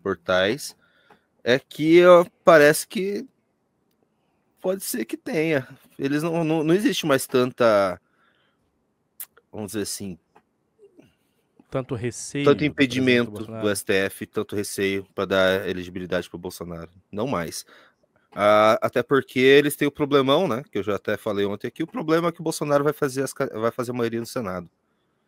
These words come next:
Speaker 1: É bem provável que o
Speaker 2: Uhum.
Speaker 1: Bolsonaro faça a maioria no Senado.
Speaker 2: Uhum.
Speaker 1: E agora o S T F entrar numa guerra contra o Bolsonaro nesse último ano pode ser bem ruim pro próprio S T F.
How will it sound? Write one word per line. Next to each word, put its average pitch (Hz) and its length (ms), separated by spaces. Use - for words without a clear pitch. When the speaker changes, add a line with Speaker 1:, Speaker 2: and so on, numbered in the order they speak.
Speaker 1:
É 92 100
bem 117 200
provável 113 540
que 117 60
o 104 40
Speaker 2:
Uhum. 95 80
Speaker 1:
Bolsonaro 95 420
faça 113 380
a - 20
maioria 87 320
no 80 80
Senado. 92 580
Speaker 2:
Uhum. 107 320
Speaker 1:
E 92 300
agora 104 560
o 107 100
S 113 220
T 107 80
F 98 300
entrar 92 240
numa 92 200
guerra 90 300
contra 85 320
o 82 40
Bolsonaro 85 800
nesse 85 540
último 85 360
ano 87 360
pode 95 260
ser 107 160
bem 113 160
ruim 127 140
pro 180 140
próprio 170 320
S - 120
T 269 60
F. - 180